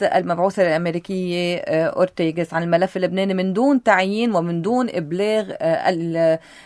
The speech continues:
الدولة اللبنانية رسميا بهذا الأمر. آه، إعلان إسرائيل إنها، آه، نسقت مع الولايات المتحدة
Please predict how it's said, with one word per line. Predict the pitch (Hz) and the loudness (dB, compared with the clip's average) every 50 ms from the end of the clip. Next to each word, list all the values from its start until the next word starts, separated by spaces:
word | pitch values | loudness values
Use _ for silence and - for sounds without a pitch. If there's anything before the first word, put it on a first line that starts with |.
| - - - | -12 -2 -2
الدولة | 185 180 165 208 226 226 208 185 | 0 4 6 4 4 6 4 2
اللبنانية | 180 180 180 185 190 180 185 202 214 208 190 180 | 2 2 0 0 0 -2 0 0 0 2 2 2
رسميا | 175 175 180 - - 208 214 214 208 190 190 | 2 2 -2 -2 -2 -4 -2 0 0 0 0
بهذا | 180 160 160 175 170 156 156 | 2 0 2 2 2 2 2
الأمر. | 143 117 - 151 127 - - - - - - - - - - - - - | 0 0 -2 -2 -2 -4 -6 -10 -20 -20 -20 -20 -20 -20 -18 -16 -6 0
آه، | - 180 170 170 165 165 160 143 110 - _ _ _ - 185 | 4 4 6 6 4 4 4 2 2 0 _ _ _ 0 2
إعلان | 196 185 165 170 175 190 226 277 302 302 294 262 214 180 165 - | 2 4 4 2 2 4 4 4 4 4 4 2 2 0 -2 -4
إسرائيل | - 170 - - 185 170 170 - 202 202 190 185 165 147 143 - | -6 -10 -6 -4 0 0 0 0 0 -4 -2 -2 -2 -2 -4 -6
إنها، | - - 185 196 190 185 185 175 180 180 180 170 170 170 170 175 175 175 - - - | -8 -6 -4 -4 -2 0 0 0 0 0 0 2 2 4 4 4 4 2 2 2 4
آه، | 170 170 165 160 _ - - 175 | 4 4 4 0 _ -8 -8 -4
نسقت | 170 185 214 285 285 - - - - - 208 170 - - - 175 156 147 _ - - _ _ _ _ _ _ _ - - | 0 2 2 2 2 -2 -10 -12 -4 0 0 0 0 0 -2 -2 -2 -2 _ -12 -20 _ _ _ _ _ _ _ -6 0
مع | 185 208 233 254 226 185 170 - - | 4 4 6 6 6 2 0 0 0
الولايات | 175 180 170 165 165 180 170 170 165 170 190 233 254 247 - 196 | 0 0 0 0 0 0 0 0 0 0 2 0 0 0 0 -2
المتحدة | 175 165 156 156 - - 233 226 - - 208 175 165 160 | -2 0 -2 -4 -4 -2 -4 -4 -4 -4 -6 -2 0 -2